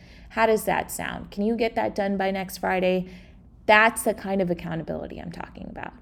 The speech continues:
to make sure that shit actually gets done, because I don't need you having a flurry around April stressing out because you didn't do this marketing earlier in the year. I don't need you sitting on the couch crying at night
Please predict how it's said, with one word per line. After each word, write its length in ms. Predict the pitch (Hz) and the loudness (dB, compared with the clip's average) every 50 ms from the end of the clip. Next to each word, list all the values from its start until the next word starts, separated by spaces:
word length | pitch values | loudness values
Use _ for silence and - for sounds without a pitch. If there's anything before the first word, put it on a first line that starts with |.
| - - | -14 -6
to 100 | - 190 | -4 0
make 400 | 202 202 202 214 226 233 233 233 | 0 2 2 2 2 0 0 -4
sure 320 | - - - 208 202 190 | -8 -8 -4 -2 0 0
that 180 | 190 - - - | 0 -2 -2 -6
shit 360 | - - - 180 180 180 180 - | -10 -6 -2 -2 -2 -2 -2 -6
actually 680 | 185 175 170 165 170 - - - 180 180 - 180 175 175 - | -8 -8 -8 -10 -10 -12 -10 -6 -4 -2 -2 -2 -4 -4 -6
gets 340 | 180 165 165 160 - - - - - - | -6 -6 -6 -8 -10 -14 -18 -18 -16 -6
done, 380 | - 160 151 160 170 233 349 415 466 466 - - - - - - - - - | -4 -4 -2 0 0 0 0 -2 -4 -8 -14 -18 -20 -20 -20 -20 -20 -20 -4
because 320 | - 214 226 233 233 202 - - - - | -2 -2 2 4 2 2 2 -4 -8 -4
I 200 | - 247 269 302 | 0 2 4 4
don't 180 | 339 339 320 302 | 4 4 4 2
need 220 | 285 277 269 247 | 2 0 0 0
you 100 | 262 254 | 0 0
having 300 | 247 233 233 220 214 208 | 2 0 0 0 2 0
a 60 | 190 | -2
flurry 760 | 185 - - 220 226 240 247 233 202 180 170 170 170 170 170 170 - - - - - - - | -2 0 2 2 4 6 6 8 6 6 6 6 4 2 2 -2 -8 -16 -20 -20 -20 -6 0
around 580 | - 202 202 196 196 190 185 185 180 185 180 202 - - - - | 4 4 6 6 6 4 4 2 2 0 -2 -4 -8 -14 2 4
April 640 | 262 285 277 269 - 214 185 175 170 180 - - - | 6 6 6 4 4 4 6 6 6 4 2 0 -6
stressing 580 | - - - - 240 254 262 - 262 254 247 | -10 -10 -4 -2 -2 -2 0 0 0 2 2
out 340 | 254 254 240 208 196 190 190 | 2 2 4 4 2 2 0
because 300 | - 208 - 240 214 180 | -2 0 2 4 2 4
you 80 | 208 208 | 2 2
didn't 460 | 180 220 220 233 240 233 - 190 175 | 2 4 4 4 2 0 -2 -4 -2
do 240 | - 208 220 226 226 | -2 0 0 2 4
this 260 | 190 196 190 190 - | 4 4 2 2 2
marketing 640 | 196 185 185 208 214 214 202 180 165 165 165 170 165 | 2 2 4 2 2 2 0 0 0 0 -2 -4 0
earlier 340 | - 185 185 185 175 165 165 | 2 2 4 4 4 2 0
in 120 | 160 160 | -2 -2
the 60 | 156 147 | -4 -4
year. 280 | 175 - - - - - - - - - - - - - - - - - - - - - - - | -4 -4 -4 -6 -8 -14 -20 -20 -20 -20 -20 -20 -20 -20 -20 -20 -20 -20 -20 -20 -20 -20 -16 -6
I 60 | - 180 | -2 2
don't 240 | 196 226 240 233 | 4 4 4 4
need 180 | - 240 240 - | 2 0 0 2
you 120 | 208 202 | 0 -2
sitting 260 | 185 - 214 208 214 220 | -2 -2 -2 -2 0 0
on 100 | 220 214 | 0 0
the 60 | 202 | 0
couch 460 | 208 226 208 190 175 170 - - - | -2 0 2 2 2 0 0 -6 -12
crying 360 | - - 208 214 220 220 214 | -8 -2 0 2 2 2 2
at 120 | 196 - - | 0 0 0
night 360 | 170 165 160 160 165 175 | -2 -2 -2 -2 -4 -6